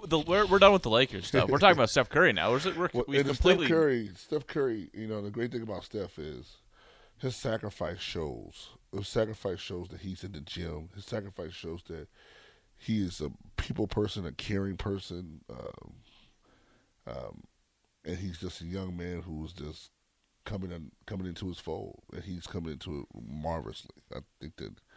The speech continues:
Speaker 2: you know, he's gonna, I'll say the next two games, get after Ray Allen's record. Um, maybe tonight he may even finish it tonight. You never know. Um, but that's not his focus. His focus is to win games,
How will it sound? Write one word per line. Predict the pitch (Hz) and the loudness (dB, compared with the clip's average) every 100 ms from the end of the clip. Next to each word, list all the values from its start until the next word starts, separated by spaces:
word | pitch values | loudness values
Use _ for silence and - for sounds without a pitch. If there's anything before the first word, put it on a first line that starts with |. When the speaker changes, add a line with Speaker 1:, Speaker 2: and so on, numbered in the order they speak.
| - - - _ | -20 -20 -20 _
Speaker 2:
you | 95 | -8
know, | 80 73 80 | -6 -6 -8
he's | 101 | -8
gonna, | 85 90 80 73 85 - _ _ - - - - _ 92 | -6 -6 -8 -10 -12 -18 _ _ -20 -20 -20 -20 _ -4
I'll | 95 | -4
say | 104 | -4
the | 90 | -6
next | 92 95 - | -6 -8 -8
two | 101 | -8
games, | 85 98 92 82 - | -6 -6 -6 -10 -12
get | 90 95 | -8 -6
after | 90 - | -6 -8
Ray | 87 95 92 | -8 -8 -6
Allen's | 87 90 - | -6 -8 -8
record. | 87 - 98 - _ - - - - | -10 -8 -10 -12 _ -20 -20 -20 -18
Um, | 60 65 65 - - - _ _ _ - | -16 -16 -18 -20 -20 -20 _ _ _ -12
maybe | 98 98 | -8 -6
tonight | - 101 113 | -8 -8 -8
he | 101 92 | -8 -10
may | 87 | -10
even | 80 80 | -10 -12
finish | 65 - 67 90 - | -14 -14 -14 -14 -16
it | - | -16
tonight. | - 73 76 - - | -10 -10 -10 -16 -16
You | 82 | -12
never | 82 76 | -10 -10
know. | 76 71 - _ _ _ - - - _ _ | -10 -10 -12 _ _ _ -20 -20 -20 _ _
Um, | 101 87 76 98 | -8 -8 -8 -8
but | 98 | -6
that's | 110 - | -6 -4
not | 110 | -4
his | 101 - | -4 -6
focus. | - 107 - - - - - - | -4 -4 -4 -16 -16 -20 -16 -12
His | 101 | -8
focus | - 98 90 | -8 -8 -10
is | 82 | -14
to | - | -12
win | 78 85 78 | -10 -10 -10
games, | 60 50 50 - - - | -12 -16 -18 -20 -20 -20